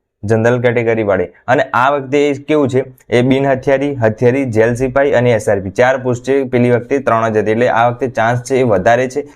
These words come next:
અને most ofly બધાને બસો માર્ક્સનું પેપર હતું. આપણે પહેલાં, અ, પેપરની વાત ચર્ચા કરી લઈએ. જો, બસો માર્ક્સનું હતું, બરાબર? અને એમાં પણ પાર્ટ એ અને પાર્ટ બી હતું, બરાબર? એટલે બધાને ખબર છે કે પાર્ટ એ અને પાર્ટ બી, બરાબર?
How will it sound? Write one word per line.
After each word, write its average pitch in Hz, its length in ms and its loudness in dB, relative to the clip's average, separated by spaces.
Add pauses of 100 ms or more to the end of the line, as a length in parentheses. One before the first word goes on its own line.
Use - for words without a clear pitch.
(140)
અને 117 180 2
most 123 420 0
ofly 127 160 0
બધાને 117 340 2
બસો 113 420 0
માર્ક્સનું 127 360 -2
પેપર 104 300 0
હતું. 131 300 -4 (100)
આપણે 113 200 2
પહેલાં, 127 440 -2
અ, 104 300 2
પેપરની 123 520 -2
વાત 117 220 -2
ચર્ચા 107 260 0
કરી 104 180 -2
લઈએ. 107 260 -2 (320)
જો, 98 280 0 (340)
બસો 123 380 2
માર્ક્સનું 143 380 0
હતું, 156 340 -4
બરાબર? 131 360 0 (200)
અને 117 240 0
એમાં 123 320 0
પણ 139 140 -2
પાર્ટ 123 440 -2
એ 123 100 0
અને 123 160 0
પાર્ટ 113 280 -2
બી 107 200 0
હતું, 92 180 -2
બરાબર? 131 280 2
એટલે 123 140 0
બધાને 113 400 2
ખબર 123 280 2
છે 127 100 -4
કે 123 100 -8
પાર્ટ 120 340 0
એ 127 200 2 (320)
અને 113 340 2
પાર્ટ 113 440 0
બી, 123 360 0 (180)
બરાબર? 127 460 2